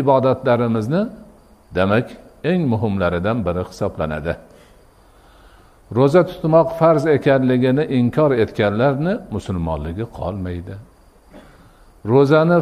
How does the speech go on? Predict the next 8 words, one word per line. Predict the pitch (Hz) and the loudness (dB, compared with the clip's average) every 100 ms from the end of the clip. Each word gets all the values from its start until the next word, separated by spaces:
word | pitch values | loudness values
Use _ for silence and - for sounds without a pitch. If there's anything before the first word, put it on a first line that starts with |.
| 151 | 4
farzligini | 151 147 160 151 165 165 - | 2 2 2 2 2 0 0
tan | 165 170 | 2 4
olib, | 156 160 170 143 | 4 4 2 2
ro'za | 143 156 151 | 4 4 0
tutmaganlarni | - 147 143 147 143 147 147 151 165 208 208 - - | -2 -4 0 2 2 2 2 2 0 -2 -4 -8 0
osiyligi | 127 120 131 131 131 131 180 180 - 127 | 2 2 0 0 0 2 2 0 -2 -2
osmonga | 120 135 127 143 123 | 0 0 0 0 -2
chiqadigan | - 139 123 120 | -4 -2 0 0